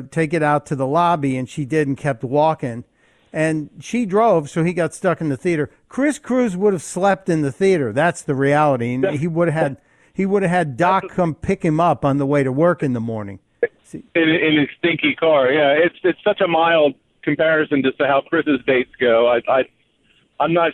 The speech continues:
Speaker 2: sure that it was as bad as you think it was.
Speaker 1: Well, it's a, certainly a case, uh, worthy of Judge Judy, but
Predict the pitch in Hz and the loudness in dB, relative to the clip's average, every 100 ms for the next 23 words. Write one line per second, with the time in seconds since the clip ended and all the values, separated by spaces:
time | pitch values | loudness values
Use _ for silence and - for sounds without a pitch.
0 | - 175 170 165 - _ _ _ _ _ | -2 0 2 0 -6 _ _ _ _ _
1 | 143 151 151 139 127 156 151 143 135 127 | 0 2 2 2 2 2 2 2 0 -2
2 | 151 127 147 120 107 101 _ _ _ _ | -2 0 2 4 2 0 _ _ _ _
3 | _ _ _ _ _ _ 175 196 180 165 | _ _ _ _ _ _ 0 2 2 0
4 | 165 151 143 - 208 220 196 165 151 175 | -2 -2 -4 -2 0 2 2 0 0 0
5 | 160 147 - 151 139 143 160 151 139 117 | 0 -2 -2 -2 0 0 0 0 -2 0
6 | 147 135 110 147 143 135 131 127 | -2 -2 -4 -2 0 0 -2 -4